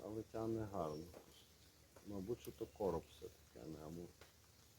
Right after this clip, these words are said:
Дуже сподіваюся, бо короб мало, амура багато. Вже хочемо такого нормального коропа, кілограм п'ятнадцять. Ось такий от гарнюшик попався у нас.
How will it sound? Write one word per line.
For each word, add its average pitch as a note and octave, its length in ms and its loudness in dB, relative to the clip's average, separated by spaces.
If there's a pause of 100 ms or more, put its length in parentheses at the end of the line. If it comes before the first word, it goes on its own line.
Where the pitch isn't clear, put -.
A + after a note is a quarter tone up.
(800)
Дуже B2 160 4
сподіваюся, G#2+ 720 12
бо F#2+ 140 0
короб B2 380 12
мало, C3 340 12
амура A#2+ 360 12
багато. A2 540 12 (880)
Вже A2 120 2
хочемо A2+ 440 2
такого G#2+ 360 0
нормального G#2+ 520 6
коропа, F#2 480 6 (120)
кілограм F#2 360 -2
п'ятнадцять. - 600 0 (1200)
Ось G2 120 2
такий - 360 -2
от E2+ 120 4
гарнюшик F2+ 760 6 (840)
попався G2 560 12
у B2+ 40 12
нас. D3 340 12